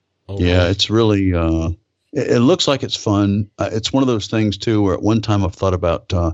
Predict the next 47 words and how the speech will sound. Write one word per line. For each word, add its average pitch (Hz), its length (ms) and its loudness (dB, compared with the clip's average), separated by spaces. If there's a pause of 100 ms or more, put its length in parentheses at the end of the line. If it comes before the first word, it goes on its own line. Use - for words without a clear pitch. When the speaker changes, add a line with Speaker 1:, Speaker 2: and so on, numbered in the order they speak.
(200)
Speaker 2:
the - 100 0
drone 98 300 2
guys. 73 420 -6 (540)
Every 117 200 0
time 113 220 0
I 98 80 0
see 98 300 -2
any 95 140 0
of 90 40 -2
the 87 80 0
drone 92 280 0
guys 82 280 -2
there, 82 540 -2
if - 180 -6
I'm 95 160 2
over 90 180 2
watching 85 440 0
them 90 260 2
or 85 60 0
if 80 100 -8
they're 92 140 0
over 82 240 0
watching 82 360 0
me, 95 300 2 (420)
they'll 98 140 -2
say, 92 140 -4
"You - 120 -2
know, 113 140 2
you 101 160 2
really 110 220 2
gotta 104 180 -2
think 123 220 -2
about 98 260 -4
getting 98 220 -2
a 92 40 0
drone." 101 460 0 (480)
And, 101 560 2 (480)
and 131 200 0
they're 208 120 2
more 147 240 2
into 101 160 0
the 95 100 0
racing 92 440 0
kind 85 160 0
of 78 60 -2
drones. 80 340 -4 (360)
But 107 380 0